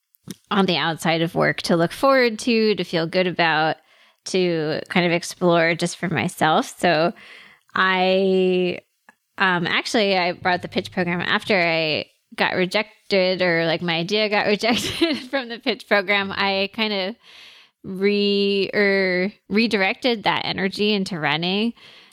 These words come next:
Um, and I, like, was like, "Well, you know, it's always been on my bucket list to run a marathon. I'm gonna do something that's, like, just for me,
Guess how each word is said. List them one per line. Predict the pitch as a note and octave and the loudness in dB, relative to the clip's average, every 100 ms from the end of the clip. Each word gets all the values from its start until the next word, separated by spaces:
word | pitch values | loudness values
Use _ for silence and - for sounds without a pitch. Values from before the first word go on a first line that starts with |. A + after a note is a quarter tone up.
| _ | _
Um, | F#3 F3 E3 E3 E3 - - - | -2 0 -2 -2 -4 -6 -10 -4
and | F#3+ E3+ | -2 0
I, | D#3+ D3+ D#3 D#3 F3 E3 G3+ - _ _ _ _ _ _ _ - | 0 -2 -2 -2 -2 -4 -8 -18 _ _ _ _ _ _ _ -8
like, | - F#3+ - - - | -2 0 0 -6 -6
was | - F#3 | -2 0
like, | D#3 | 0
"Well, | G3 B3+ C4+ B3+ | 2 2 2 2
you | A3 G#3+ | 0 0
know, | G3 | 0
it's | F#3 F#3 | 0 0
always | F#3 | 0
been | F#3 F#3 | -2 -4
on | F3 | -4
my | E3 | -4
bucket | F3 F3 E3+ - | -2 -2 -2 0
list | F3 - | -2 -2
to | - | 0
run | F3 D#3+ | 2 2
a | |
marathon. | D#3+ F3 F3+ - F#3+ D#3+ D#3 E3 F#3 - - _ _ _ | 2 4 2 2 0 0 -2 -2 -6 -10 -20 _ _ _
I'm | - F3+ E3 E3 F3 F3 F3+ _ _ _ | -2 0 0 0 0 -2 -4 _ _ _
gonna | A3 A#3 | 0 2
do | A#3 A3+ | 2 0
something | G#3 G#3 G#3 F#3+ | 0 0 0 0
that's, | F#3 F3 - | 0 -2 0
like, | F#3 - - | -2 -4 -4
just | B3 E4 - | -4 -4 -4
for | - D4+ | 0 0
me, | A#3+ G#3 G3 G#3 A#3+ | 0 0 0 -2 -4